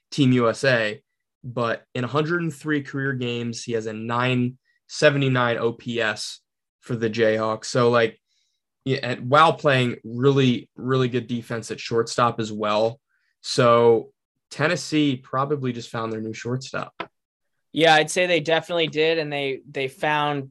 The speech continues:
Speaker 2: probably one of the more premier shortstops, if not the most premier shortstop in the entire S E C. Um, I know this summer in a really limited sample on the Cape, he got a little bit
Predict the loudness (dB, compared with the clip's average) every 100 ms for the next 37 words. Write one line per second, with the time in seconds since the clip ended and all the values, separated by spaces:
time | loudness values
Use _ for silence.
0 | _ -2 2 0 0 -4 -6 -8 -6 -4
1 | -6 -6 -8 -4 -4 -4 -2 -2 -2 0
2 | 0 -2 -8 -4 -4 -4 -4 -4 -4 -6
3 | -4 -6 -8 -6 -6 -4 0 0 2 2
4 | 2 -4 -4 -6 -2 2 4 2 0 -4
5 | -8 0 0 0 _ _ _ _ _ -6
6 | 0 2 4 4 4 4 0 -2 0 0
7 | -2 0 0 0 0 -4 -2 -4 -4 -4
8 | -4 -4 -6 -6 -4 -4 -2 -2 -2 -4
9 | -4 -2 -2 -2 -4